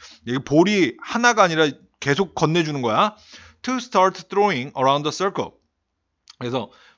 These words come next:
자, 요 to 부정사는 뭐뭐 하도록 이라고 해석해주면 되겠고요. 그다음에 start,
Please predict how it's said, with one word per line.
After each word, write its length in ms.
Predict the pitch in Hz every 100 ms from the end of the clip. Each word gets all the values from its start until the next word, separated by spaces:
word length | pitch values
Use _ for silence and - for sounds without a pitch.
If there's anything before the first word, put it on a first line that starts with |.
| _ _ _ -
자, 160 | 123 123
요 260 | 135 160
to 140 | 160 220
부정사는 640 | 233 214 185 170 220 254 - - -
뭐뭐 480 | 123 147 175 196 -
하도록 800 | 214 202 214 208 214 202 - _ _ _ _ _ _ _ _ -
이라고 300 | 131 135 139
해석해주면 460 | 143 - 151 147 127
되겠고요. 420 | 110 101 196 196 - _
그다음에 160 | - 120
start, 680 | 123 - 220 220 175 120